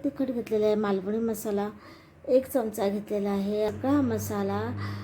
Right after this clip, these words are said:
कांदा टोमॅटोच्या ग्रेव्हीमध्ये परतवून घेणार आहोत. आता इथे आपण वांगी घेतलेली आहेत, वांगी आपण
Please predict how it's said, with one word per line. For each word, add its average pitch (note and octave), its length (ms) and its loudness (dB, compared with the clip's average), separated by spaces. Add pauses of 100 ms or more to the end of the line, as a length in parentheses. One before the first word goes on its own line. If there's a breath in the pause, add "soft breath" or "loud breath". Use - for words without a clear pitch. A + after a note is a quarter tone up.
(460 loud breath)
कांदा A3 360 0
टोमॅटोच्या G#3+ 560 -2
ग्रेव्हीमध्ये A3 760 2 (340 loud breath)
परतवून C#4+ 520 6
घेणार G#3+ 320 0
आहोत. F3+ 260 -4 (560 loud breath)
आता C#4 440 4
इथे A#3+ 420 0
आपण A#3+ 460 -2 (1000 loud breath)
वांगी A3+ 440 2
घेतलेली A3+ 420 2
आहेत, G#3+ 160 0
वांगी G#3+ 760 0
आपण A#3+ 400 -2